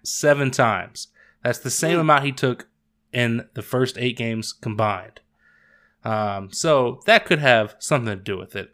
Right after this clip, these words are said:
Speaker 1: Now, some of that may be him holding on to the ball too long, trying to extend plays,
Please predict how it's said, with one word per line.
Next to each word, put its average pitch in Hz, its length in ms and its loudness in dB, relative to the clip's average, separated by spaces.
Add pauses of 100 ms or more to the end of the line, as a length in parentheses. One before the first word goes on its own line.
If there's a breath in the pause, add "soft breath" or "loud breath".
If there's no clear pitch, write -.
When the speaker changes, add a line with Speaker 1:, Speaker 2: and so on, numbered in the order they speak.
Speaker 1:
Now, 117 140 2
some 143 240 0
of 143 80 2
that 135 160 6
may 131 120 6
be 123 160 2
him 120 160 2
holding 117 260 2
on 107 160 0
to 98 40 -10
the 101 80 -12
ball 160 220 4
too 170 180 -2
long, 151 400 2
trying 113 280 -2
to 107 60 -2
extend 107 340 -6
plays, 135 320 0